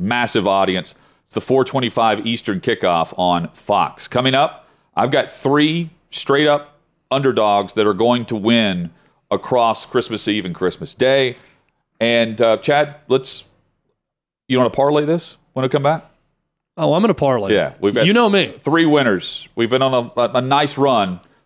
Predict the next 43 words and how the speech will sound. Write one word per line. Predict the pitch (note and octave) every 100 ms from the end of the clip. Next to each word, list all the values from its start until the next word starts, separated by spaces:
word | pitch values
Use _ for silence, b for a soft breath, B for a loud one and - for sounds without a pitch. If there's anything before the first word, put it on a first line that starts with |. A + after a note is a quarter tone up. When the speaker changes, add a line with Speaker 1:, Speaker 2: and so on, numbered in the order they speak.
| -
Speaker 1:
We'll | A#2
continue | A2 - A#2 G2+
that | F#2 F#2
over | F2
the | E2+
Christmas | A2 G2+ F2+ G2
weekend. | F2+ - D#2+ C#2+
Speaker 2:
Go | D#3+ F3+
gigant-, | F3+ F3 D#3+ D#3+ -
go | F#3+ G#3+
gigantic | F3+ F#3+ F3+ E3+ E3+ D3+
or | C3+
go | B2 B2+
home, | A2+ A2 G2
Hutton. | A2
Speaker 1:
Yeah. | G#2+ -
Speaker 2:
That's | B2+ -
the |
way | C3+
I | B2
look | A2+ A2
at | G2+
it. | F2+ _ -
Speaker 1:
Get | C#3
all | C3+ D3+
your | C#3
money | B2+ A#2+
back | A2+ -
that | F#2
you | F#2+
spent | - G2
on | F2+
Christmas. | - F2+ D2+ C#2+ - _
Follow | - G2 F#2
us | E2+ - - -
with | F#2+ F#2
the | F#2+
picks | - G#2+ - -
next | G2 G2 -
on | F#2
Outkick | F#2 F2 F2
three | F#2 E2+
sixty. | A2 - -